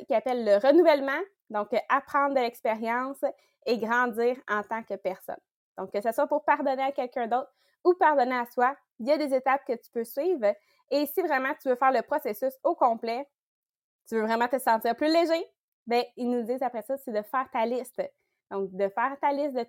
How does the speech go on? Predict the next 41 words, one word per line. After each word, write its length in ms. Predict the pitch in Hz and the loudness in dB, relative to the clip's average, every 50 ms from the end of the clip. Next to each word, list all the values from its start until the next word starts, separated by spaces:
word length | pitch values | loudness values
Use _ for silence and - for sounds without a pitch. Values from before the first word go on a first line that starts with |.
| _ | _
toutes 200 | - 339 427 - | -6 -6 -4 -4
les 120 | 392 359 - | -4 -4 -2
personnes 540 | - 269 254 - - - 269 269 294 294 311 - _ _ _ _ _ - | -2 -4 -4 -4 0 2 4 4 4 2 -2 -10 _ _ _ _ _ 4
que, 140 | 269 269 | 4 4
selon 320 | 277 - 311 302 294 277 277 | 6 6 6 6 6 6 4
toi, 280 | 277 - 277 285 311 | 2 2 4 4 4
qui 140 | 294 - - _ | 4 0 -2 _
t'ont 180 | 277 254 247 | 2 4 4
blessé, 400 | 226 233 214 220 226 - 311 349 440 466 - | 2 0 -2 -2 -2 -4 -4 -4 -4 -4 -2
puis 120 | - 311 254 | -2 -2 -2
d'écrire 440 | 214 - - _ - - 339 339 330 _ | -2 -6 -10 _ -6 -4 -2 -2 -2 _
comment. 280 | - 269 254 240 190 175 - _ _ | 4 4 4 4 0 -4 -8 _ _
Donc, 160 | 208 202 202 196 | -8 -8 -8 -8
tu 60 | _ | _
commences 280 | - 247 240 262 277 269 | -2 0 0 0 -2 -4
à 80 | 269 | -2
faire 180 | 254 294 285 285 | 0 2 2 2
ta 140 | - 277 254 | 2 2 2
liste, 340 | 254 262 294 339 - - 233 220 214 - _ _ _ _ _ | 2 0 -2 -2 -2 -2 -2 -2 -2 -4 _ _ _ _ _
le 160 | 202 214 208 | 4 4 4
nom 160 | 214 220 214 | 6 4 2
de 60 | 226 247 | 2 2
la 80 | 226 | 2
personne 440 | 226 233 220 226 - 285 285 285 277 | 2 2 2 6 6 6 6 6 6
m'a 120 | 240 226 | 2 0
blessé 520 | 214 220 214 208 208 - 247 247 285 277 - _ | 0 0 0 -2 -2 -2 -4 -4 -4 -6 -8 _
par 280 | - 247 233 240 247 247 - _ _ _ | 4 6 8 8 8 6 2 _ _ _
telle 160 | - 262 233 208 | 2 4 4 4
action. 420 | 185 208 - - - 285 269 294 381 415 - _ _ _ _ _ _ _ _ _ | 4 0 -4 -6 2 4 4 6 4 2 -2 _ _ _ _ _ _ _ _ _
Et 160 | 254 294 349 330 - 269 | 4 4 4 4 2 2
ensuite, 380 | 269 269 - - - 320 349 269 | 0 0 0 -2 -2 -2 0 2
ben, 140 | 262 247 262 | 0 0 0
ça 140 | - 262 226 | 0 2 2
va 100 | 233 240 | 2 2
être 60 | 226 | 2
de 60 | 233 | 0
les 140 | 220 220 226 | -2 -2 -6
prendre 320 | 226 - 269 277 294 294 - | -4 -2 -2 0 0 -2 -4
un 200 | - 262 269 294 - - | -4 -2 -2 -2 -4 -4
à 260 | 247 262 - - 226 | -4 -4 -2 0 0
un 120 | 233 262 | 0 -2